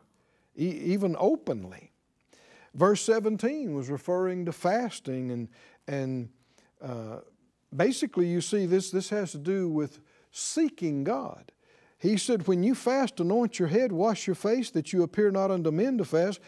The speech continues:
but to your Father which is in secret, and your Father which sees in secret shall reward you openly."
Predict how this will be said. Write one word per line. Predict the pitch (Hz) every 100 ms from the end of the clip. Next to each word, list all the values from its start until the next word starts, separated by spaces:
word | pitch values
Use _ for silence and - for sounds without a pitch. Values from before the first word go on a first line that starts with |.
| - - -
but | 190 185
to | 208
your | 196 175
Father | - 208 277 247
which | - 196 -
is | 156
in | 151 147
secret, | - 285 - 220
and | 190 185
your | 175 170
Father | - 277 269 202
which | 175 185 -
sees | - 247 226 185
in | 190 175
secret | 156 - 302 - 175 - - - -
shall | - 220 202
reward | 175 165 190 254 220 185 135
you | 151 196 196 190 - _ _
openly." | 170 185 - 123 104 98